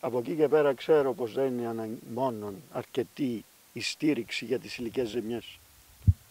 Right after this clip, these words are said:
Για να αποκαταστήσεις έναν δάσος και το πράσινο, που καίεται μέσα σε μερικά λεπτά ή μερικές ώρες, χρειάζεσαι μερικές δεκαετίες. Και πρέπει να το έχουμε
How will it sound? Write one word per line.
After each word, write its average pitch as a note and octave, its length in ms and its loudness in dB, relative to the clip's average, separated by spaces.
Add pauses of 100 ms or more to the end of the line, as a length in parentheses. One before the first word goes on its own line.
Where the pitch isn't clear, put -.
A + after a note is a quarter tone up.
(360)
Για C3 160 -2
να B2 260 -4
αποκαταστήσεις C3+ 1040 -4
έναν B2 420 -4 (400)
δάσος C3+ 380 0
και C3+ 120 -6
το G2 140 -12
πράσινο, B2+ 480 -2 (1160)
που C3 120 0
καίεται E3+ 400 10
μέσα D3+ 320 2
σε D#3 180 2
μερικά C#3 360 2
λεπτά D3 320 2
ή D#3 60 4
μερικές C#3 500 0
ώρες, D#3+ 400 2
χρειάζεσαι D3+ 760 4
μερικές C#3 360 2
δεκαετίες. A#2+ 400 -4 (1160)
Και D3+ 120 2
πρέπει D3 300 4
να C#3 120 -2
το D#3 80 -2
έχουμε C3 380 -6